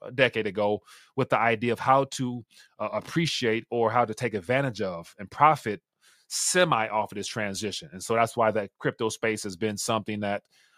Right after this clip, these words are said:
uh, has caught my attention just because it is here to stay, whether you like it or not. It is officially a, um, authorized financial product, I E with all these E T Fs. So there will be a lot of activity in this space,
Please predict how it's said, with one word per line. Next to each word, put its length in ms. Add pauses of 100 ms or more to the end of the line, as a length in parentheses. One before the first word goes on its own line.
(140)
uh, 80
has 160
caught 300
my 240
attention 540
just 260
because 600 (400)
it 100
is 100
here 140
to 80
stay, 260
whether 220
you 80
like 220
it 40
or 60
not. 320
It 80
is 140
officially 640
a, 340 (580)
um, 460
authorized 880
financial 500
product, 540 (140)
I 160
E 140
with 100
all 160
these 180
E 120
T 200
Fs. 240
So 420 (380)
there 120
will 160
be 100
a 60
lot 160
of 80
activity 600
in 220
this 180
space, 640